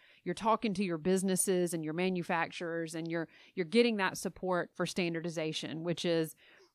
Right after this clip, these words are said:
important. It's fair for all. If you don't take anything away from today's podcast, from this week's podcast, remember that standardization is fair for all.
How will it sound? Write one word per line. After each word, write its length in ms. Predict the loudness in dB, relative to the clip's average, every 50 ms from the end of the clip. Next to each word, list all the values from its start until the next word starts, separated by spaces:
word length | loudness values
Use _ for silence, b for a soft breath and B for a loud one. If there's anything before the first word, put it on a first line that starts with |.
| b _ -4
important. 640 | -2 -2 -2 -2 0 2 4 4 4 2 -2 -4 -4
It's 240 | -4 -4 -4 -4 -6
fair 300 | -2 0 2 2 2 2
for 180 | 4 2 4
all. 440 | 4 6 6 6 4 2 0 -6 -6 -4 -4
If 200 | -4 -4 -2 0
you 80 | 4
don't 180 | 4 4 4 2
take 200 | -2 -4 -2 0
anything 340 | 0 0 2 0 -2 -6 -4
away 300 | 0 2 2 2 2 0
from 220 | -4 -8 -12 -12 -14 -18 -20 _ -4
today's 340 | -2 0 0 2 0 -2 -4
podcast, 640 | -4 -4 -2 -2 -2 -4 -4 -4 -4 -4 -6 -8 -8
from 200 | -6 -4 0 4
this 180 | 4 2 4
week's 240 | 2 -2 -2 -2 -4
podcast, 640 | 0 2 2 2 0 -2 -2 -2 -2 -2 -4 -8 -4
remember 500 | -2 2 4 4 4 4 4 4 2 2 B B B B B B B
that 160 | -8 -6 -4
standardization 920 | 0 0 2 2 2 2 2 2 2 2 2 2 0 0 -2 -2 -2 -2 -6 _ _ _ _ -8
is 200 | -6 -6 -6 -6
fair 340 | 0 2 2 4 4 2
for 260 | 0 0 0 0 2 2
all. 300 | 2 2 2 0 -2